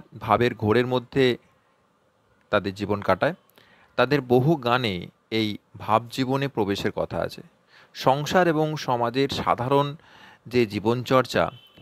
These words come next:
তাকে তারা উপেক্ষা করে নিজের মনের সঙ্গেই লীলা করে।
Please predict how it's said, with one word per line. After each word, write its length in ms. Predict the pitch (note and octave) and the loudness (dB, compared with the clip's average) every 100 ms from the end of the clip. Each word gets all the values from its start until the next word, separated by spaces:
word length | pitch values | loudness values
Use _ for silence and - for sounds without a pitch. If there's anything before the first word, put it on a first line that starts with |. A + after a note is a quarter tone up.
| - | -4
তাকে 220 | A#2+ A#2 C3 | -2 -2 0
তারা 240 | C3 B2 A#2 _ _ _ _ _ | 2 2 2 _ _ _ _ _
উপেক্ষা 400 | C#3+ C#3+ E3+ - D#3 | -8 -2 -4 -4 -2
করে 160 | D#3+ F3+ G#3 _ _ _ _ - | -2 -2 -6 _ _ _ _ -6
নিজের 360 | C3 B2+ D#3 | -2 0 0
মনের 280 | C#3 A2+ B2+ - | 2 0 0 -2
সঙ্গেই 300 | D#3 B2+ F#2+ - | -2 -2 -4 -4
লীলা 260 | G#2 F#2 | -2 0
করে। 220 | F2+ F2+ | -2 -6